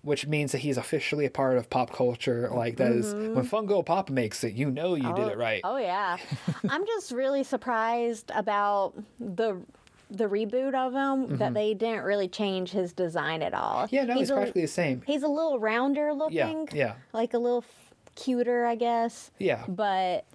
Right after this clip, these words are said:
Speaker 2: yeah, I was really surprised when I saw the new ones and they hadn't changed him.
Speaker 1: Yeah, yeah, he's basically like the first season versus second season of The Critic.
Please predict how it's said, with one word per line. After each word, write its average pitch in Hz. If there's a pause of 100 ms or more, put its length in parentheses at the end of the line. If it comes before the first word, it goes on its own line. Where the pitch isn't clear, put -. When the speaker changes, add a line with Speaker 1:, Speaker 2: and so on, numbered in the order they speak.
(120)
Speaker 2:
yeah, 214
I 208
was 269
really 226
surprised 196
when 208
I 185
saw 190
the 185
new 185
ones 170
and 170
they 170
hadn't 165
changed 170
him. 170
Speaker 1:
Yeah, 151
yeah, 175
he's 208
basically 214
like 180
the 147
first 160
season 143
versus 139
second 135
season 139
of 127
The 123
Critic. 175